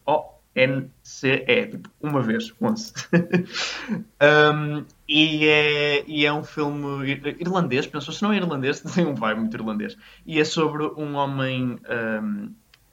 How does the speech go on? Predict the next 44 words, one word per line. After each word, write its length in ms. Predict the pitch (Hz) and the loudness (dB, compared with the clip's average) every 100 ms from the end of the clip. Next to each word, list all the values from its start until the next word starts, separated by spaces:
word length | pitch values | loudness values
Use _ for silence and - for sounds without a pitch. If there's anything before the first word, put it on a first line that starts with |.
| _ | _
que 60 | 202 | -2
vende 200 | 208 180 | 0 2
aspiradores 440 | 175 156 147 143 | 0 -2 -2 0
na 80 | 139 | -2
rua 320 | 131 110 110 | -4 -6 -6
e 40 | 104 | -8
está 160 | - | -8
um 60 | 113 | -10
bocado 240 | 117 107 | -8 -12
perdido 240 | 117 117 117 | -12 -14 -10
da 80 | 110 | -10
vida, 320 | 107 110 107 _ _ _ _ | -10 -14 -20 _ _ _ _
ah, 160 | 151 147 | -4 -4
que 100 | - | -6
conhece 520 | - 170 165 160 - | -2 0 2 -2 -6
uma 420 | 160 156 151 147 | -4 -2 0 0
estudante 640 | 147 - 143 143 147 139 131 | -4 -8 -8 -4 -4 -4 -6
da 100 | 127 | -2
República 500 | 135 139 139 135 131 | -2 -4 -6 -6 -6
Checa, 560 | 139 131 127 120 120 - | -4 -4 -4 -6 -6 -8
ah, 40 | 123 117 117 113 110 113 | -8 -6 -8 -8 -8 -8
mais 260 | 117 120 | -6 -4
novinha, 540 | 131 127 151 165 165 175 _ _ _ _ | -2 -2 -2 -4 -6 -10 _ _ _ _
e 140 | 151 | 0
eles 160 | 151 151 | 0 0
têm 160 | 160 | -6
os 100 | 160 147 | -6 -4
dois 200 | 160 160 | -4 -4
um 80 | |
grande 240 | 147 160 160 | -2 0 0
amor 220 | 160 156 | -2 -4
por 100 | 160 | -6
música 380 | 165 175 175 190 | -4 -4 -4 -4
e 60 | |
relacionam-se 720 | 180 175 175 185 190 196 190 208 | -4 -4 -2 -2 -2 -4 -4 -4
e 20 | |
começam 320 | - 190 196 | -2 -4 -4
a 20 | |
fazer 200 | 185 185 | -4 -6
música 200 | 180 - | -6 -6
juntos. 300 | 165 107 - - | -6 -6 -12 -6
É 80 | 151 | -4
um 40 | |
filme, 240 | 170 170 | 0 0